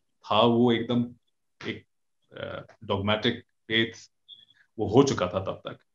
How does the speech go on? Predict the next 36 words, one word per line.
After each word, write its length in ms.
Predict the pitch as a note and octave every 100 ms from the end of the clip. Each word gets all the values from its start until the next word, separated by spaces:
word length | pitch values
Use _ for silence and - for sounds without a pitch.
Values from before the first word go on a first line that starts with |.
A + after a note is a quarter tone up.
| _ _ _ _ -
तो 220 | G3 G#3+
उसके 400 | G3 D#3 - A3+
खिलाफ 540 | - B2+ C3 F#3+ - -
जाके 300 | D#3 E3+ G3
बहुत 300 | F#3+ D#3 E3
कुछ 180 | - F3
किया 280 | - E3 F3
नहीं 200 | D#3+ F3
जा 120 | A#2+
सकता 300 | G2+ G2 G2
था। 120 | G#2+
इसके 240 | A2+ - E3
लिए 140 | F3+
अकबर 400 | F#3 A#2+ A#2+ D3+
बहुत, 380 | D#3 D3+ D#3+ - _ _ -
अ, 140 | D#3
परेशान 520 | D#3 C3+ A2+ C3+ C#3+
भी 80 | D3+
हुए, 180 | D3 D3+
क्योंकि 260 | C#3+ B2 C3+
जो, 400 | B2+ C3 C3+ B2+
अ, 440 | A2 G2 F#2 F#2 - _ _ _ _ - - _ _
orthodoxy 540 | G#2 G2+ C3 A#2+ - B2
था, 120 | A2
उलेमा 380 | G#2+ G2 G#2+ A2
था, 220 | A2 A#2+
उस-, 500 | C#3 C#3 B2 - -
उसको 320 | C3+ - -
लगा 260 | D#3+ B2+ C3+
कि 280 | C3+ C#3 C3+
ये 60 |
बादशाह 580 | B2+ G#2+ G#2+ - - C3
जो 120 | A#2
है 80 | B2
मजहब 300 | A2+ G2+ A2
से 400 | - B2+ B2 B2